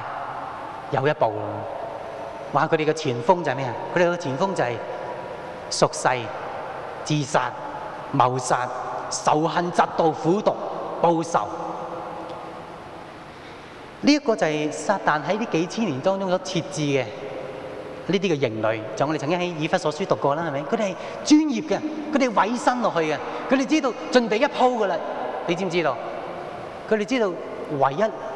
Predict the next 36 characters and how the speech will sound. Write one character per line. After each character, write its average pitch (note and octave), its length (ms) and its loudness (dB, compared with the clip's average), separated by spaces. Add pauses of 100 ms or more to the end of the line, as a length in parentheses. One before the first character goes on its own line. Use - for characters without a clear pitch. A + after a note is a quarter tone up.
(220)
一 - 20 2
下 C#3 300 2
同 A2 120 -4
神 G#2 140 -4 (100)
練 B2+ 200 2
過， G#2+ 240 2 (420)
就 E3 120 4
係 D#3 60 4
話 D#3 200 2
證 F#3+ 100 2
明 C#3 260 -2 (400)
俾 G3+ 140 4
神 C#3 160 0
自 D#3+ 100 0
己 F#3 80 0
睇， F#3 140 0
佢 F#3 140 -2
唔 C#3+ 120 -4
信 D3+ 220 0
神， B2+ 100 2 (260)
你 D#3 120 2
唔 D#3 100 -2
係 C#3 120 2
全 A2+ 240 -6
能。 G#2 100 -2 (640)
佢 E3 100 0 (160)
知 F#3+ 160 -2
道 F3 80 0 (160)
唯 G#2+ 100 -4
一 A#2 60 -2 (480)
係 C3 100 2
呢 C#3 80 2
一 C#3+ 100 2 (400)
個 C3 100 6
方 C3 160 0
法。 B2 140 0